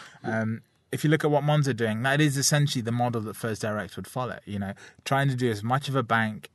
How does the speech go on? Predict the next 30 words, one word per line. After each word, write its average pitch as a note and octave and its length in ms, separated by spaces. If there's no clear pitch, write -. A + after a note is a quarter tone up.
in B2+ 220
the A2 160
app. F#2+ 260
And, A2+ 320
you D#3+ 120
know, D3 340
this D3 220
week C3+ 300
just C3 200
gone, B2 320
Monzo A#2+ 400
became G#2+ 400
a G2+ 60
bank G2+ 440
official. A2 520
So G#2 160
they've G2+ 180
started A2+ 360
rolling A2 280
out G#2 200
current A#2+ 320
accounts G#2+ 380
to G2+ 200
some A#2 180
of G#2 80
the G#2+ 160
early, G#2 420
uh, G2 180
subscribers. D3+ 760
Um, G#2+ 480